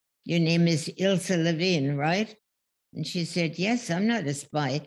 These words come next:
He said, "You come with us in the custom house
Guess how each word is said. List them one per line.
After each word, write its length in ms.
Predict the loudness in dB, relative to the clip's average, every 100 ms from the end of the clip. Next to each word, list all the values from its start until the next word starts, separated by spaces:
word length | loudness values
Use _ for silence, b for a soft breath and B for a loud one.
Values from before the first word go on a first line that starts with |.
| -12 B B
He 100 | -2
said, 280 | 0 0 0
"You 120 | 0
come 280 | 0 2 2
with 220 | 2 2
us 260 | 0 0 0
in 180 | 0 2
the 340 | 2 -2 -4 _ _ -2
custom 440 | 0 0 0 2
house 460 | 4 4 0 -2 -8